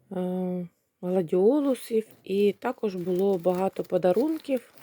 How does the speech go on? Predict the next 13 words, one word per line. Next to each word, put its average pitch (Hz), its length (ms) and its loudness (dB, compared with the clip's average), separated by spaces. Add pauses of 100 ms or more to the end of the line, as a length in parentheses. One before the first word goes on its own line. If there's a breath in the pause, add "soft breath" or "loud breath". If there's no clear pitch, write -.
(140)
Зараз 190 500 -4
я 180 80 -2
вам 175 140 -4
покажу, 208 540 -4 (440 loud breath)
що - 400 -6
мені 160 240 -4
прийшло 165 340 -12
в 151 40 -12
подарунок 247 580 -2 (140)
і 180 60 -10
що - 200 -8
я 202 120 -2
замовила. 156 500 -8